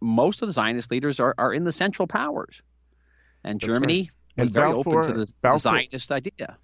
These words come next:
Speaker 2: Sorry to, sorry to interrupt you. Uh, Balfour himself cables the United States with a news report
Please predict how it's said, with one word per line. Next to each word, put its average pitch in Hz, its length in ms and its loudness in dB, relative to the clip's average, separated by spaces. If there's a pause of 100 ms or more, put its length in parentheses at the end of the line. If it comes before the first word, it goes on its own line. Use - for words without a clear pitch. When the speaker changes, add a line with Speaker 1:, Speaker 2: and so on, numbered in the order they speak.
(340)
Speaker 2:
Sorry 117 240 -2
to, - 120 -12
sorry 117 220 -4
to 110 60 -4
interrupt 104 280 -6
you. 120 180 -8
Uh, 104 80 -2
Balfour 143 520 -2
himself 131 640 -4
cables 120 600 -2 (440)
the 127 80 2
United 117 320 4
States 110 360 0
with 107 160 -2
a 113 60 2
news 120 280 4
report 87 540 -4